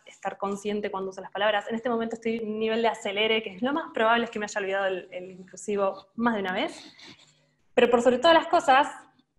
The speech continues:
creo que es importante entender en las mecánicas de la cabeza que no se trata de usar algo, o sea, pueden elegir usar como quieran, ¿no? El, el arroba, que es el más sutil, el que parece de ciencia ficción y es usar la X, que es impronunciable,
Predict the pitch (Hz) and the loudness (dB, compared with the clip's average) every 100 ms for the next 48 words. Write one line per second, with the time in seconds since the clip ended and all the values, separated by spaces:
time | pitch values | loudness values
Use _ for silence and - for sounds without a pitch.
0 | - 262 294 294 294 277 262 254 294 277 | 4 6 6 4 2 2 0 4 4 4
1 | 254 254 220 233 247 247 - 233 214 208 | 2 2 0 4 4 2 -2 -4 -2 0
2 | 196 - 202 285 285 254 240 226 214 208 | -2 -2 2 4 4 2 0 2 2 2
3 | 220 269 269 220 247 - _ _ _ _ | 4 4 0 -2 -4 -6 _ _ _ _
4 | _ _ _ _ _ _ _ _ 254 254 | _ _ _ _ _ _ _ _ 6 6
5 | 247 - - - _ _ 277 277 285 302 | 6 0 -10 -20 _ _ 0 2 2 2
6 | 294 294 285 240 240 247 254 247 - 269 | 2 4 2 4 4 2 -2 -2 4 6
7 | 277 254 233 247 - - - - - - | 8 6 4 0 -4 -10 -8 -10 -2 4
8 | 370 294 - 277 269 240 254 220 185 - | 6 6 4 2 2 2 0 -6 -8 -8
9 | 202 180 165 196 320 320 196 190 185 196 | -8 -8 -6 -2 -2 -4 -6 -6 -6 -2
10 | 185 185 214 226 233 202 202 196 196 202 | 2 2 2 4 2 0 -6 -6 -6 -8
11 | - - _ _ 202 190 - 285 294 294 | -12 -20 _ _ -8 -6 0 0 2 0
12 | 302 294 - - - - - 226 208 190 | -2 -8 -20 -20 -20 -16 -2 0 0 -2
13 | 196 190 190 214 214 202 220 220 202 - | -2 -2 0 0 0 0 0 2 0 -2
14 | 190 - 220 220 202 196 202 190 196 220 | -8 0 2 2 -2 -2 2 4 4 2
15 | 226 214 190 190 196 190 180 175 190 - | -2 -4 -6 -6 -4 -4 -6 -6 -8 2
16 | 233 254 247 240 233 233 233 | 6 8 8 4 2 0 -2